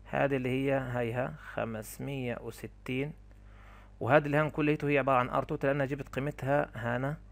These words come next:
اللي هي خمسمية تمانية وتلاتين، خمسمية تمانية وتلاتين.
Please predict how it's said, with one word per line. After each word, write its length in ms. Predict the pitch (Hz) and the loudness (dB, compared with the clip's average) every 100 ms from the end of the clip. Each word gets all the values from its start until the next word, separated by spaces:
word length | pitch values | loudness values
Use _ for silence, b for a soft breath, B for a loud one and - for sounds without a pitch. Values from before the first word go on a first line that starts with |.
| b b b 135 | b b b -4
اللي 100 | 123 | 0
هي 320 | 143 139 139 | 2 2 0
خمسمية 480 | - 123 120 143 139 | -4 -6 -4 -4 -4
تمانية 260 | 131 127 120 | -2 -4 -4
وتلاتين، 360 | 113 104 101 | -4 -6 -8
خمسمية 800 | - 117 110 - 131 135 135 151 - - - - - - - - - - - - - - | -8 -8 -8 -8 -6 -4 -2 -4 -10 -20 -20 -20 -20 -20 -20 -20 -20 -20 -20 -20 -20 -8
تمانية 440 | 123 127 131 127 131 | -4 -4 -2 -4 -4
وتلاتين. 580 | 120 - 110 - 90 | -6 -6 -6 -6 -10